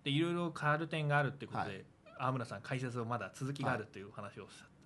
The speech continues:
Speaker 1: おっしゃってましたよね、先日。
Speaker 2: そうですね。あの、まあ、あの、野球のルールは毎年ちょっとずつ変わっていくんですけど、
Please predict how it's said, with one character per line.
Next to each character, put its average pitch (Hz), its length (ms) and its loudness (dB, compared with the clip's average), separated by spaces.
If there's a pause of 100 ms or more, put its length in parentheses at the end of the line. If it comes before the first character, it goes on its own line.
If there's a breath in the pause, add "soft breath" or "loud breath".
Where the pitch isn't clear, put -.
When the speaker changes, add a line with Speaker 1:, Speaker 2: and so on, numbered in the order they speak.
(140)
Speaker 1:
お - 40 -16
っ - 40 -12
し - 40 -6
ゃ - 40 -4
っ - 20 -14
て - 80 -14
ま 95 80 -10
し - 60 -16
た 92 80 -12
よ 104 40 -12
ね、 110 60 -14
先 92 160 -10
日。 - 420 -12
Speaker 2:
そ 185 200 2
う - 20 -2
で 123 80 2
す 110 60 -4
ね。 139 100 4
あ 143 80 4
の、 165 80 2
ま 170 320 6
あ、 160 60 4
あ 175 40 4
の、 180 520 2
野 190 100 2
球 196 120 -4
の 185 360 2
ル 190 140 4
ー 165 40 6
ル 127 140 2
は 90 240 -2
毎 131 160 2
年 120 300 -2
ち - 80 -6
ょ - 20 -4
っ - 40 -6
と 120 100 -4
ず 110 120 -2
つ - 200 -10
変 104 100 -2
わ 98 80 -4
っ 98 40 -10
て - 160 -8
い 98 100 -4
く 101 140 -6
ん 85 100 -4
で 85 80 -8
す - 100 -10
け 107 100 -4
ど、 123 280 6